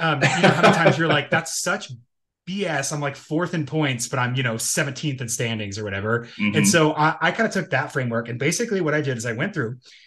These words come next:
Speaker 1: and I took my little toy power rating, um, and I, uh, used it at the end of the season 'cause we have all the information we have about, you know, what every team is. And then I went through and I grabbed everybody's schedule. And then,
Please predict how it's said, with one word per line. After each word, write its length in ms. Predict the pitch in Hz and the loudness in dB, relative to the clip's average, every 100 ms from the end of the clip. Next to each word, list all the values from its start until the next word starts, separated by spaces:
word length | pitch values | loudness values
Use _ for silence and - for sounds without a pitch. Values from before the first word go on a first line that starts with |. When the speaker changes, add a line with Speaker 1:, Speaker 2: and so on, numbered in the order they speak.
| - | -6
Speaker 1:
and 100 | 135 | -2
I 80 | 135 | 2
took 240 | 151 165 | 2 2
my 100 | 151 | 2
little 180 | 143 180 | 2 2
toy 220 | 180 170 | 2 2
power 260 | 170 131 113 | 2 0 0
rating, 320 | 104 107 151 _ - - _ - | -2 -6 -8 _ -20 -20 _ -2
um, 480 | 131 127 123 120 120 | 0 2 2 0 0
and 340 | 143 147 139 | 2 2 0
I, 600 | 131 127 127 127 123 123 123 _ _ - 170 | 0 2 4 2 2 0 -6 _ _ -16 -8
uh, 240 | 151 139 | -4 -2
used 360 | 135 143 170 185 | -2 0 0 2
it 140 | 165 | 0
at 140 | 147 131 | 0 0
the 100 | 143 | 0
end 80 | |
of 80 | 180 | 2
the 40 | 156 | 0
season 300 | 147 - - | -2 -4 -8
'cause 160 | 131 | -6
we 80 | 127 | 0
have 140 | 160 | 2
all 100 | 170 | 4
the 80 | 185 | 2
information 420 | 170 170 151 151 | 2 0 0 0
we 60 | 151 | -2
have 220 | 139 123 | -2 -2
about, 260 | 123 120 - - | -2 -4 -8 -8
you 100 | 143 | -4
know, 80 | 113 | 0
what 140 | 117 | 0
every 140 | 127 139 | 0 0
team 220 | 143 107 | -2 -2
is. 240 | 92 - - - - - _ - | -4 -8 -8 -20 -20 -20 _ -2
And 200 | 147 147 | 0 2
then 460 | 147 151 147 120 - _ _ _ - - - | 2 4 2 -4 -14 _ _ _ -20 -10 -2
I 140 | 147 | 0
went 220 | 143 180 | 0 0
through 280 | 190 170 170 | 0 0 0
and 140 | 143 143 | -2 -2
I 260 | 131 104 - | -2 -6 -8
grabbed 440 | 117 120 156 165 | -4 0 0 0
everybody's 760 | - 139 165 156 147 139 127 - | 0 0 2 2 0 0 -4 -4
schedule. 680 | - - 135 120 90 110 - _ _ _ _ | -2 -2 -2 -4 -6 -14 -16 _ _ _ _
And 180 | 147 139 | -6 -2
then, 380 | 143 143 135 | 0 0 -2